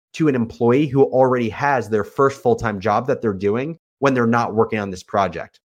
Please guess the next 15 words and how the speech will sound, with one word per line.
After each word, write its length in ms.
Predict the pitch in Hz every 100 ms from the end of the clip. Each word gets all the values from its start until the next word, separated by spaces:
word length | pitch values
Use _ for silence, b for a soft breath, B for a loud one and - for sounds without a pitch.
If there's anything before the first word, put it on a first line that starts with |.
| _ _ _ _ -
And 120 | 127
so 80 | 160
I 80 |
think 240 | 160 147 101
this 180 | 139 139
is 140 | 104
why 640 | 95 107 107 104 95 90 - _ _
it's 180 | 120 -
so 240 | - 123
important 640 | 107 90 - 180 135 101 101 _ _ _
for 100 | 143
every 220 | 135 135
company 560 | 117 - 120 123 113 98
to 180 | - 107
understand 720 | 101 95 - 120 104 90 87